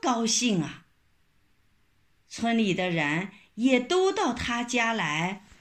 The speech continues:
问长问短。他们听说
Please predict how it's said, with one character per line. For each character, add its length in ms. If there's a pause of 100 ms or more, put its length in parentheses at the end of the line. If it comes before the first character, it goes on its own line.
(220)
问 420
长 720
问 300
短。 560 (920)
他 180
们 240
听 300
说 340